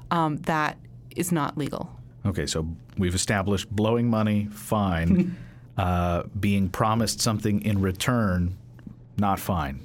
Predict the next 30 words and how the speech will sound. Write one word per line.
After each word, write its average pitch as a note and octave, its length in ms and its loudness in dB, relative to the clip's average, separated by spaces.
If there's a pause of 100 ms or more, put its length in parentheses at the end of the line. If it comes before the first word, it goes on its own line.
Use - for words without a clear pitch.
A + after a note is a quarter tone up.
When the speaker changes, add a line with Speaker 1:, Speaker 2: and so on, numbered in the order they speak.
(120)
Speaker 1:
Not G3 300 0
fine F#3+ 240 2
for F#3 100 -2
most E3 280 0
people. D3+ 360 -2 (520)
Speaker 2:
At A2 120 2
a G2+ 60 4
local A#2 420 4
level, F#2+ 400 2
it F#2 180 0
seems G#2 680 2 (640)
ridiculous F2+ 840 0
to - 100 -2
think F2+ 320 -2
that E2 200 -4
the F2+ 200 -4
S - 180 -4
E E2+ 80 0
C A2 220 -2
should E2 180 -4
be E2+ 140 0
involved E2+ 420 -2
in E2+ 140 0
anything F2 400 -2
like G2+ 380 -2
this. - 420 -8 (320)
Speaker 1:
They A3 180 0
are A#3+ 140 2
involved G#3 440 2
in F#3 200 2